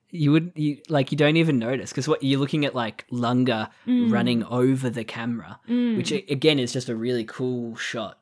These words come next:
Speaker 1: of, like, this low, low angle, so low that we're basically getting run over.
Speaker 2: Yeah.
Speaker 1: Yeah, it's really cool.
Speaker 2: Oh,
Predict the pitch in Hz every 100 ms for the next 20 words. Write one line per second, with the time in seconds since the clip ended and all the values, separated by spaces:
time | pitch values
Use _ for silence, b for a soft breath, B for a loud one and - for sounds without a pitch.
0 | _ b b _ _ 120 113 120 110 107
1 | - _ _ _ 120 110 - - _ _
2 | _ _ _ 123 117 117 113 113 117 107
3 | 113 107 104 - 110 120 101 95 - -
4 | - 135 131 120 117 107 101 104 101 110
5 | 107 - 110 104 101 98 98 95 95 95
6 | - - - 208 220 226 208 165 190 -
7 | - 117 101 95 - _ _ _ - 113
8 | 98 - 104 95 - _ _ _ _ _
9 | -